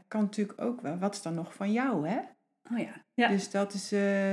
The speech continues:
Speaker 1: dus ik vind het ook wel leuk dat jij dat zegt, maar andersom geldt natuurlijk voor mij <laughs>
Speaker 2: Ja.
Speaker 1: dat ik van jou kan leren in, ja, ook het, het, het kritisch zijn of het,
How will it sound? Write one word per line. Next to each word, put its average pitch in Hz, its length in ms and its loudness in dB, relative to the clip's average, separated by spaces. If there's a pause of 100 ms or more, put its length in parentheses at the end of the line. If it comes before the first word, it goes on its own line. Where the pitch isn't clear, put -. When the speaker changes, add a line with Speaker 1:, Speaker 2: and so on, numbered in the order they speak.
(140)
Speaker 1:
dus 190 160 -4
ik - 80 -10
vind 214 140 4
het 214 80 8
ook 196 60 2
wel 202 180 6
leuk 202 100 6
dat 196 160 0
jij 180 160 0
dat 185 260 -4
zegt, 220 480 2
maar 185 300 0
andersom 202 540 6
geldt 196 320 -2
natuurlijk 196 280 -6
voor - 100 -6
mij 196 480 0 (180)
<laughs> 202 480 8 (100)
Speaker 2:
Ja. 214 160 4
Speaker 1:
dat 190 200 6
ik 208 180 2
van 190 200 6
jou 214 280 10
kan 190 220 4
leren 170 500 0 (480)
in, 185 520 4 (300)
ja, 208 300 -2
ook 180 200 -2 (200)
het, - 280 -6
het, - 180 -16
het 185 160 -4
kritisch 254 460 4
zijn 208 500 0
of 175 160 -4
het, 170 280 -8